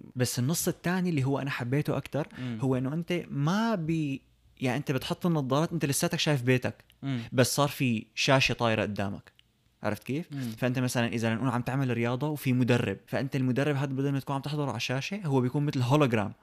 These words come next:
Speaker 1: فأنت
Speaker 2: إيه.
Speaker 1: بتحط النظارات بتشوف، بتصير تشوف المدرب قدامك.
Speaker 2: إيه، تطلع
Speaker 1: بس
Speaker 2: يمينك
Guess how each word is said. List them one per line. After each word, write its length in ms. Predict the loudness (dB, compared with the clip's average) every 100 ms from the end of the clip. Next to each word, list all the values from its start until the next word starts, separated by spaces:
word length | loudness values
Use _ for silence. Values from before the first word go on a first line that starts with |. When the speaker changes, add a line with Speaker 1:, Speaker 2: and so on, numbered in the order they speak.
| _ -20
Speaker 1:
فأنت 120 | -6
Speaker 2:
إيه. 160 | -2 0
Speaker 1:
بتحط 280 | 0 0 2
النظارات 360 | 4 4 2
بتشوف، 320 | 0 0 0 -2
بتصير 220 | -2 -2
تشوف 160 | 0
المدرب 420 | 2 6 6 6 2
قدامك. 480 | 4 4 4 0
Speaker 2:
إيه، 100 | -4
تطلع 340 | -6 -2 -2 2
Speaker 1:
بس 140 | 2
Speaker 2:
يمينك 140 | 2